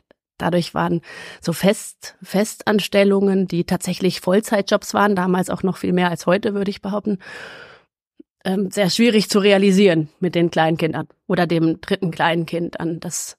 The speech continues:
eben auch noch Betreuungsbedarf hatte und wir das gerne eben in den ersten Jahren selber machen wollten.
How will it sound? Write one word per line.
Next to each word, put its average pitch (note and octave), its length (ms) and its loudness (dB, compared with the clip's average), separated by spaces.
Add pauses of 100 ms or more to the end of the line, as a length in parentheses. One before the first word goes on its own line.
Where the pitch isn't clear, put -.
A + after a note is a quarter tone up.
(160)
eben F#3 220 2
auch F#3+ 100 6
noch F#3+ 140 4
Betreuungsbedarf E3+ 920 -2
hatte F3+ 260 0
und E3+ 180 -2
wir E3+ 100 0
das E3+ 180 -4
gerne E3 360 2 (500)
eben F3 180 0
in E3+ 60 2
den E3+ 120 2
ersten E3 240 0
Jahren D#3+ 140 2
selber E3 260 -2
machen E3 300 -6
wollten. E3 360 -10